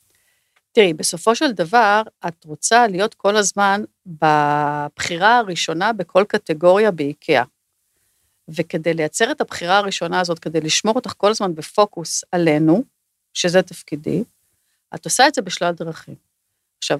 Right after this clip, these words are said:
לפעמים את לוקחת בן אדם כמו אבשלום קור, שבעצם הוא סמן העברית התקנית בישראל,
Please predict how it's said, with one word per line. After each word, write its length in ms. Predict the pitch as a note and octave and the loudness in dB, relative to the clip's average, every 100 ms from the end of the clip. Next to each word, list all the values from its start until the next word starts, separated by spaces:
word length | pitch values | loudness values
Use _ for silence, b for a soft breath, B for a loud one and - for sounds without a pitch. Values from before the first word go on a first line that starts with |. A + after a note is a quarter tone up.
| - | -6
לפעמים 460 | E3 - F3+ B3 | -10 -4 0 0
את 80 | B3+ | 0
לוקחת 320 | F#3 G3+ G#3+ | 0 0 0
בן 140 | F3+ E3 | -4 -6
אדם 240 | D#3+ F3 | -2 -2
כמו 280 | E3+ F3 E3+ | -2 0 2
אבשלום 460 | E3 - E3 D#3+ E3 | 2 2 2 2 0
קור, 380 | - D3+ D3 D#3 _ | 0 0 0 -4 _
שבעצם 600 | - E3+ E3 E3+ - F3 | -6 0 2 2 2 2
הוא 500 | E3 E3 E3+ D#3 D#3+ | 2 2 2 -4 -6
סמן 480 | - - E3+ F3 F#3 | -2 0 4 4 4
העברית 340 | F3 E3+ E3+ | 2 0 -6
התקנית 480 | - D#3+ - E3+ E3 | -8 -16 -4 -2 0
בישראל, 680 | D#3 D#3 - D#3 C#3 C#3+ | 0 4 4 4 2 0